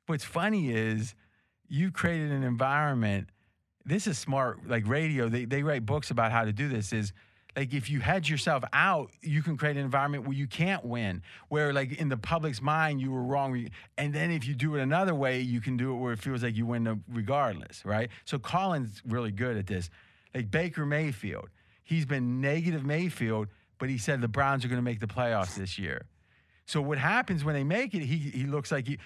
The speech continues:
but if they didn't make it, he'd go, "You know, Mayfield's so bad,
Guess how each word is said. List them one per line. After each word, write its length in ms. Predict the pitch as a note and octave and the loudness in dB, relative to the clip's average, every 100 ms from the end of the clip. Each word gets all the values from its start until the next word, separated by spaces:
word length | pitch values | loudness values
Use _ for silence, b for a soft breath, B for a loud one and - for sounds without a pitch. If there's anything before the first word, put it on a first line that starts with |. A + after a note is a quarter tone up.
| B | B
but 140 | C#3+ | -2
if 100 | C#3 | 0
they 140 | B2 A#2+ | 0 0
didn't 260 | C#3 F3+ | 0 0
make 220 | E3+ F#3+ E3+ | 0 0 0
it, 60 | |
he'd 100 | C#3 | -2
go, 180 | B2+ A2+ A2 | -2 -4 -2
"You 100 | D3 | 0
know, 160 | F#3 | 2
Mayfield's 480 | E3+ F3+ F3 F#3+ - | 2 0 0 -2 -2
so 220 | - F3 | 0 0
bad, 520 | D3+ D#3 F#3 A3+ B3+ | 2 2 4 2 -2